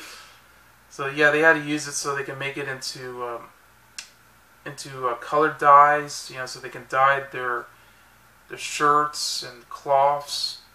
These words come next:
all the clothes out there, and then they even can create a, um, one of those, um, pans that they had, so they put all, all of them in dots.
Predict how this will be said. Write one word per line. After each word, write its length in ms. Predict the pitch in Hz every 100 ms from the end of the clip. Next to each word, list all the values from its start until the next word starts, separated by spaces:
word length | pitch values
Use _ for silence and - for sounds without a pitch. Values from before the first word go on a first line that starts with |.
| _ _ _ _ _ _ _ _ -
all 140 | 131
the 60 | 131
clothes 500 | - - 143 143 139
out 220 | 139 139
there, 260 | 143 139 135
and 100 | 127
then 120 | 127 - _ _ _ _ _ _ _ -
they 100 | 143
even 140 | 143
can 240 | 139 135 -
create 560 | - 143 139 135 -
a, 480 | 127 127 123 120 117
um, 60 | 113 - _ _ _ _ _ _ _ _ _ _
one 160 | 147 147
of 100 | 135
those, 400 | 131 120 - -
um, 300 | 123 120 - - _ _ _ _
pans 580 | - 151 147 151 151 147
that 140 | 151
they 100 | 151
had, 280 | 147 147 147
so 140 | 143
they 80 | 127
put 220 | 117 -
all, 220 | 135 131 - _ _ _ -
all 240 | 135 139
of 60 | 139
them 260 | 139 135 131
in 120 | 120
dots. 500 | - 127 127 - -